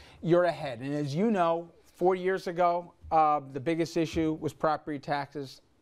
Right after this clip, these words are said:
I, I think you're probably closer to this than me, but everything that I've heard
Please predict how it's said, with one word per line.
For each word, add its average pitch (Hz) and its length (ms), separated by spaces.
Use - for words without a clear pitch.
I, 143 480
I 135 140
think 156 380
you're 131 280
probably 151 240
closer 156 240
to 151 60
this 139 160
than 143 160
me, 147 260
but 143 140
everything 160 360
that 147 100
I've 135 160
heard 180 480